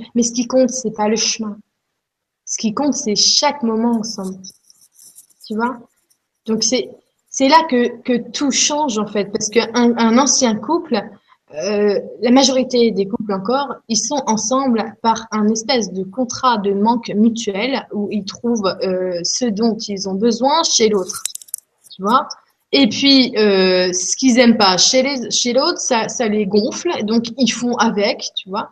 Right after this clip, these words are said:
Et finalement, ils trouvent leur bonheur comme ça, en jonglant entre ce qu'ils ont besoin et qu'ils sont obligés d'avoir, donc obligés de garder l'autre, et ce qui les gonfle chez l'autre, tu vois. Parce que c'est pas l'envie d'être avec, c'est le besoin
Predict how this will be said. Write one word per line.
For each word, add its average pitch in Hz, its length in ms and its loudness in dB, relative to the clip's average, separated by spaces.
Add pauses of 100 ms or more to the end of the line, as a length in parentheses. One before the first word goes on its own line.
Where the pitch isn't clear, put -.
(280)
Et 247 80 0
finalement, 240 580 2
ils 254 140 2
trouvent 220 240 -4
leur 214 160 -2
bonheur 202 400 -4
comme 202 160 -4
ça, 254 320 -2
en 214 140 2
jonglant 220 460 2
entre 214 380 -2
ce - 140 -2
qu'ils 220 260 0
ont 214 40 2
besoin 220 360 2
et 220 60 -2
qu'ils 220 80 -8
sont 185 80 -10
obligés 196 340 2
d'avoir, 196 400 0
donc 170 220 -4
obligés 208 260 2
de 170 60 -6
garder 185 240 0
l'autre, 240 400 -4 (220)
et 233 40 0
ce - 100 -2
qui 262 140 2
les 226 100 4
gonfle 262 440 4
chez - 180 0
l'autre, - 320 -12 (100)
tu 156 80 -16
vois. - 140 -10 (500)
Parce 269 140 0
que 320 120 2
c'est 254 180 2
pas 247 160 4
l'envie 247 540 4 (340)
d'être 214 260 -4
avec, 175 320 -6 (200)
c'est 262 220 -2
le 202 60 2
besoin 233 580 0